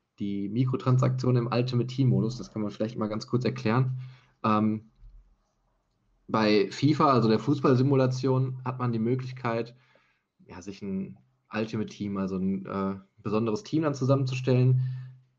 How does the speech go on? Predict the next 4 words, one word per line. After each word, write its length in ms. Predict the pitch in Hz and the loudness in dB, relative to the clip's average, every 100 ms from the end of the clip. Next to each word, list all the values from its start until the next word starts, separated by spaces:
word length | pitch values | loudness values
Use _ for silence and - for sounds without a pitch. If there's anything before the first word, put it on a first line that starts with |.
| - | -4
basierend 420 | 110 98 117 120 | 0 2 2 2
auf 260 | 117 110 107 | 2 0 0
den 440 | 110 101 101 98 | -2 -2 -4 -8
Spielerkarten, 1400 | - - 117 110 107 107 98 - - 110 107 - 107 110 | -12 -10 -4 0 2 0 -2 -10 -2 2 2 2 -4 -8